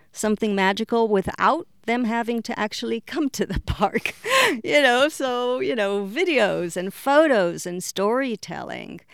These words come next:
Um, we write articles in the newspaper, again, just helping people understand.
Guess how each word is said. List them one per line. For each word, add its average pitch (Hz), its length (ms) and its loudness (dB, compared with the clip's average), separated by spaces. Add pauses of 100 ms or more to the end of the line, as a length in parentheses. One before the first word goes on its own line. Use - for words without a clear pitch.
(440)
Um, 170 720 -2
we 202 140 2
write 190 280 0
articles 180 960 -2
in 175 160 -6
the 175 80 -2
newspaper, 190 880 -2
again, 185 320 0
just 156 160 -4
helping 185 480 2
people 160 640 -2 (320)
understand. 170 1200 0